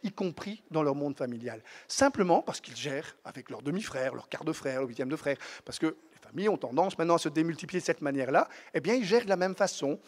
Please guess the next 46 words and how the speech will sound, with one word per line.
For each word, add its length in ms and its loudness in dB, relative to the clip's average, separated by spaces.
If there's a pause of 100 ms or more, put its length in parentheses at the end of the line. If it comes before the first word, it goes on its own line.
(300)
Dis-moi 240 2
ton 200 0
émotion, 440 -2
je 60 -6
ne 20 -8
vais 60 -2
pas 160 0
la 100 -4
contredire. » 560 -6 (460)
C'est 340 4 (300)
essentiel 680 2 (100)
dans 180 4
ce 80 -4
qu'on 100 -2
appelle 280 -2
la 80 -2
convivence. 480 -12
C'est 60 2
la 60 6
première 360 2
règle 200 0
des 120 -4
espaces 240 -4
de 80 -4
parole. 360 -12 (240)
La 100 -14
deuxième, 360 4
donc 200 0
une 80 -2
émotion 380 0
se 140 -6
dit, 260 -8 (240)
ne 140 -4
se 160 -4 (300)
contredit 460 0
pas. 180 -18 (460)
La 120 -2
deuxième 460 2
règle, 400 4 (300)
c'est 160 0
l'adulte 580 4
et 160 -4
exclusivement 580 0
lui 200 -4
qui 120 -14
donne 300 6